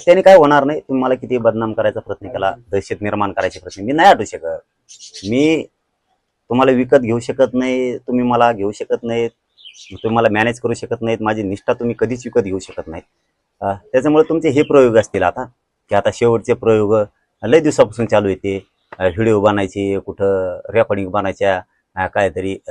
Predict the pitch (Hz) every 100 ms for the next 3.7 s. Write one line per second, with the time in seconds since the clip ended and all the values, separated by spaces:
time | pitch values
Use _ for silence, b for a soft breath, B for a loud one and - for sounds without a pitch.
0 | 90 107 98 101 98 - 98 95 95 -
1 | 95 92 90 95 92 101 95 - 120 123
2 | 92 78 - _ _ _ 101 110 117 117
3 | 120 120 123 123 120 113 123